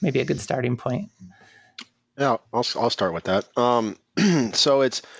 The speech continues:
Speaker 2: for spias, it's quite simple. Um, we definitely need your date of birth, uh, is an important factor, uh, because that, that determines,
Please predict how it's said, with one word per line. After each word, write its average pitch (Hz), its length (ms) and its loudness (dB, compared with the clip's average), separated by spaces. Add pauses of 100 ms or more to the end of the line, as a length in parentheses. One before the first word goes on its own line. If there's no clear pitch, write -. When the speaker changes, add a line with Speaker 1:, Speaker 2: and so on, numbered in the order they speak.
(180)
Speaker 2:
for 131 180 -2
spias, 160 600 2 (520)
it's 117 140 -4
quite 120 220 0
simple. 104 320 -2 (400)
Um, 98 500 2
we 110 800 2 (100)
definitely 113 320 0
need 104 220 0
your 92 60 -2
date 98 160 0
of 110 80 -2
birth, 90 440 -6 (300)
uh, 90 340 2
is 82 160 -2
an 90 100 -2
important 104 420 -2
factor, 90 500 -2 (200)
uh, 87 200 -2
because 87 260 -4
that, 87 180 0 (180)
that 85 140 -2
determines, 90 640 -2